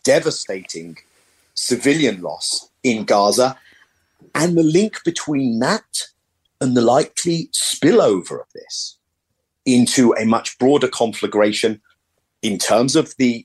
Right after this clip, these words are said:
the Palestinian-Israeli arena. So that's the West Bank, where things, people aren't focused on that, but there've been sixty-five plus Palestinian killings by, by the Israeli military or,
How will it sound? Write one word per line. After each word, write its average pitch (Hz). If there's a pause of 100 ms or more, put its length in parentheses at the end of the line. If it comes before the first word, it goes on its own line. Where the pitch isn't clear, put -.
the 104 (120)
Palestinian-Israeli 92
arena. 78
So -
that's 90
the 90
West -
Bank, 120
where 180
things, 101 (240)
people 107
aren't 143
focused 135
on 113
that, 120
but -
there've 104
been 104 (360)
sixty-five -
plus 123
Palestinian 110
killings 110
by, 104
by 101
the 95
Israeli 98
military 104
or, 95